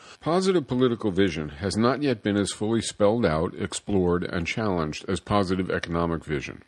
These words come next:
However, the U S based activist and political scientist Stephen Shalom, among others, has provided a preliminary presentation of what he has called participatory politics, or power polity,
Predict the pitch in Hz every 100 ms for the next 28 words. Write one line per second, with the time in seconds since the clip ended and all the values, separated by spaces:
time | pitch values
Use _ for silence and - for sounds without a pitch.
0 | _ _ _ _ - - - - _ 123
1 | 143 147 123 143 180 147 - 123 - 107
2 | 107 95 80 80 92 - 104 113 117 -
3 | - 92 87 73 73 - - 110 120 -
4 | 87 76 64 76 - - 90 107 95 67
5 | 64 - - - - - 113 - 113 117
6 | 127 127 107 90 113 123 151 151 139 120
7 | 127 107 113 101 101 87 95 85 101 104
8 | 113 - - 82 78 92 - 110 101 104
9 | 101 92 90 92 80 73 69 78 - -
10 | - 90 85 - 92 92 - 98 87 62
11 | 53